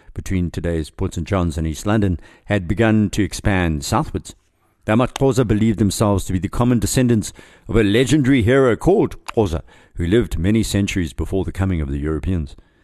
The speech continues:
As I explained in previous podcasts, their language had become infused with the clicks of the Khoikhoi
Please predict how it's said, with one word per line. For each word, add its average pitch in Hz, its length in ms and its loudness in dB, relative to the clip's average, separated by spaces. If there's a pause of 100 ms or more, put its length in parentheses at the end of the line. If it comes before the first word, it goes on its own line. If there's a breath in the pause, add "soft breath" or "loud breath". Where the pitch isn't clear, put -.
(240 soft breath)
As 90 120 -2
I 120 80 2
explained 117 500 2
in 95 80 0
previous 98 380 -2
podcasts, 95 640 -4 (320 soft breath)
their 131 180 4
language 123 440 4
had 113 140 2
become 120 260 2
infused 131 640 2
with 92 80 -2
the 95 80 -4
clicks - 340 -4
of 90 100 -6
the 82 80 -6
Khoikhoi - 460 -2